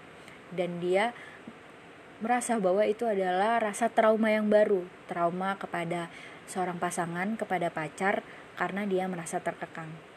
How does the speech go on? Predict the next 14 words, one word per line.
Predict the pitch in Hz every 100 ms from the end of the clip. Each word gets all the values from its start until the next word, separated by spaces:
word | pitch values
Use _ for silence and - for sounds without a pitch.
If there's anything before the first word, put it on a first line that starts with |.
| - - - - - - - -
So, | 220 247 277 - - - - - - - -
dari | 190 208 220 320 - - - - - -
sebabnya | - 240 190 202 202 208 196 185 190 - - -
dia, | 196 277 190 170 175 - - -
ketika | - - 202 196
dia | 185 190 190
menyimpan | 196 190 190 190 - 220 233 - - - -
rasa | 196 190 208 185 185
traumanya | 190 185 190 185 190 190
itu, | 226 - 180 185 185 - - - - - - - - - - - 190
wait, | 226 233 - - - - - - - - -
ini | 285 339
deras | 294 311 - 226
banget. | 277 302 370 311 311 294